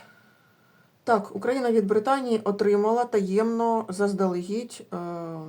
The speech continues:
ну так, прилічненько ракет, е, Storm Shadow. М, ось така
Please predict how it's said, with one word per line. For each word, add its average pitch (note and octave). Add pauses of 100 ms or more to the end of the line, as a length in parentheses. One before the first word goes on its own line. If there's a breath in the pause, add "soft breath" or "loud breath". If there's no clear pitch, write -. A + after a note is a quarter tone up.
ну G#3+
так, F3
прилічненько G#3
ракет, A3+ (100)
е, F3
Storm F#3
Shadow. G3 (1000 loud breath)
М, F3+ (2500 soft breath)
ось A#3
така G3+